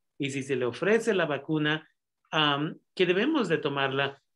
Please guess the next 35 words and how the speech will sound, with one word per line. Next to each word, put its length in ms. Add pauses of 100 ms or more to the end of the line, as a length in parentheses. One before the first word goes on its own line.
Y 100
ahí 200
es 100
donde, 400
una 200
vez 180
más, 240
por 160
eso 260
queríamos 640
que 140
usted 300
nos 220
explicara 520
un 100
poquito 340
más 320 (380)
acerca 500
de 200
la 260
vacuna 520
Johnson 360
and 120
Johnson, 480 (440)
porque 260
yo 140
he 80
tenido 420
varias 500
personas 480
que 120
se 80
han 100
comunicado 540
conmigo 580